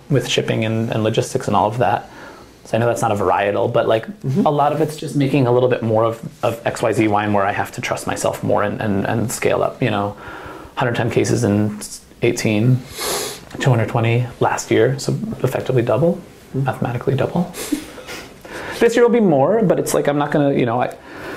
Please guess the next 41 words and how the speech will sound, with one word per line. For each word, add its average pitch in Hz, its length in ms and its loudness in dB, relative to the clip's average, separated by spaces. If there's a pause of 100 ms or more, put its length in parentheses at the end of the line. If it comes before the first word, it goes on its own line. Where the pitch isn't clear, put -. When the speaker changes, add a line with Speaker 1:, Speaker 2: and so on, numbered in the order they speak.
(240)
Speaker 1:
I 127 60 2
made 120 160 0
a 117 40 2
little 113 160 2
bit 113 100 2
of 110 80 0
that 110 120 2
orange 104 260 0
wine 104 160 2
in, 101 240 2
in 101 400 2 (840)
eighteen. 123 380 2
I 110 80 0
did 104 140 4
another 101 200 2
little 101 140 4
project 104 400 0
this - 180 -2
year. 131 120 4
I, 123 40 2
I 123 140 0
wanna 127 160 0
always 127 180 2
have 120 140 0
a 107 40 0
little, 113 200 2
like, 104 240 -2
pet - 340 -4
thing, 110 520 0
whether 107 240 4
it's - 100 -2
sty-, - 220 -2
uh, 107 360 0
a 110 60 -4
style 101 500 0
or 98 100 0
a 98 60 -2
grape 101 300 0
or 101 100 2
something, 117 460 -2
and 110 180 0